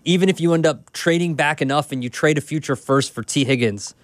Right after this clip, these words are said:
and you, and you have, you end up paying him. So you use a draft pick on him from twenty twenty-four, and you have to pay him, so you use some of your cap space on him. The defense, 'cause this, it's, they're not gonna win a Super Bowl next year. They might not even make the playoffs next year.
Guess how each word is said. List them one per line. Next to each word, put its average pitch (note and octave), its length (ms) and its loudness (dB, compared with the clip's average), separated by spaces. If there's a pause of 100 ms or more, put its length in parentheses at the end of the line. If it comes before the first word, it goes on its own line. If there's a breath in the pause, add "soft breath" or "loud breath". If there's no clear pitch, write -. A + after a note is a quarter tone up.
(380 soft breath)
and C3+ 320 2
you, C#3+ 140 4
and C#3 260 0
you C3+ 100 4
have, C3+ 120 0
you C3+ 160 2
end C#3 120 4
up A#2+ 100 -4
paying C3+ 280 -2
him. A#2 240 -2
So C3+ 120 -8
you B2+ 200 0
use B2 260 2
a B2 40 0
draft C#3 320 0
pick E3 160 0
on D3+ 160 2
him C#3+ 100 -2
from B2+ 200 -4
twenty B2+ 240 -2
twenty-four, F3+ 640 2 (240 loud breath)
and D#3+ 180 2
you D#3 80 2
have C#3+ 200 -2
to C3+ 80 -10
pay D3+ 180 -2
him, D3 100 -2
so C#3 120 -4
you C3 100 0
use C3 120 -4
some C#3 120 -2
of B2+ 60 0
your B2 80 0
cap B2+ 260 -2
space A2+ 300 -8
on G#2+ 180 -6
him. F#2+ 160 -16 (540 soft breath)
The D#3+ 100 2
defense, G#3+ 480 2
'cause F#3+ 180 0
this, C4 240 -2 (160)
it's, - 300 -2
they're G3+ 200 0
not C4+ 180 0
gonna A#3 120 2
win F#3+ 140 2
a D3 40 2
Super B2+ 260 0
Bowl A2 120 -6
next G2+ 320 -12
year. - 180 -14 (300 soft breath)
They A#3+ 80 0
might C#4+ 160 0
not C4 120 0
even G#3 180 4
make F#3 160 0
the C#3+ 60 -2
playoffs G#2+ 440 -4
next - 240 -18
year. F#2+ 140 -20